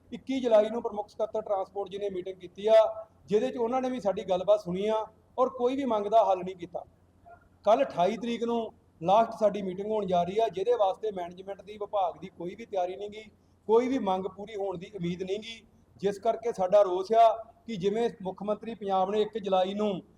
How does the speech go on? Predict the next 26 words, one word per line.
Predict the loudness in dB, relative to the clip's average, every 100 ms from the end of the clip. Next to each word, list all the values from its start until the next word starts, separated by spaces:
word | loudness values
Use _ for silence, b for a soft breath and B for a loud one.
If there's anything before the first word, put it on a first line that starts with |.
| _ _ -6
ਵਿਭਾਗ | -2 4 6 6 2
ਨੂੰ, | -2 -2
ਮੈਨੇਜਮੈਂਟ | -4 -4 -4 -4 -2
ਨੂੰ | -2
ਆਦੇਸ਼ | -2 -2 -4
ਦਿੱਤੇ | -2 -2
ਸੀ | -4 -8
ਵੀ | -4
ਇੱਕ | -2 -2
ਮਹੀਨੇ | -6 -4 -6
'ਚ | -6
ਕੱਚੇ | -6 -4 0
ਮੁਲਾਜ਼ਮਾਂ | 0 0 -4
ਨੂੰ | -6
ਪੱਕੇ | -8 -8 -4
ਕਰਨਾ, | -2 -2 -4
ਠੇਕੇਦਾਰੀ | -6 -6 -2 -2 -4
ਪ੍ਰਥਾ | -4 -4 -4
ਖਤਮ | -6 -6
ਕਰਨ | -6 -6
ਦੀ | -8
ਪਾਲਿਸੀ | -6 -6 -4 -10
ਤਿਆਰ | -4 -4 -4
ਕਰਕੇ | -10 -6
ਲਿਆਂਦੀ | -4 -4 -6
ਜਾਵੇ। | -10 -10